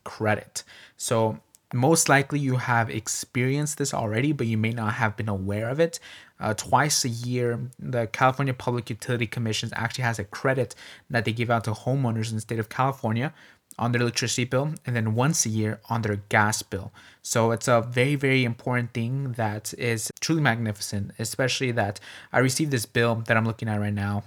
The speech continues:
Um, I received this bill from a homeowner that I'm helping go solar, and they didn't know about this. And it's something that happens every single year. Every year is a different, uh, amount, but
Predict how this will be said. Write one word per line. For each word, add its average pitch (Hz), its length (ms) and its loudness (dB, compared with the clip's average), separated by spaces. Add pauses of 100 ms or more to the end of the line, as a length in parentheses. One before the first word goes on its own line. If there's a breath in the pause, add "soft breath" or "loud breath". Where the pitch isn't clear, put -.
(160)
Um, 104 360 -4
I 117 40 -2
received 127 280 0
this 120 100 0
bill 120 140 2
from 117 200 -2
a 110 40 0
homeowner 113 460 -2
that 110 100 -2
I'm 110 120 -2
helping 113 400 -4
go 107 120 0
solar, 120 420 0 (440 loud breath)
and 123 180 0
they 135 80 4
didn't 139 300 2
know 131 240 2
about 101 340 -4
this. - 240 -6 (380 loud breath)
And 113 380 0 (880)
it's 127 140 2
something 135 240 2
that 120 140 6
happens 117 340 0
every 120 160 2
single 113 220 -2
year. 123 380 0 (100)
Every 127 220 2
year 123 440 0
is 113 280 -2
a 110 40 0
different, 110 540 -2 (100)
uh, 107 340 0
amount, 110 540 -2 (320 loud breath)
but 113 460 0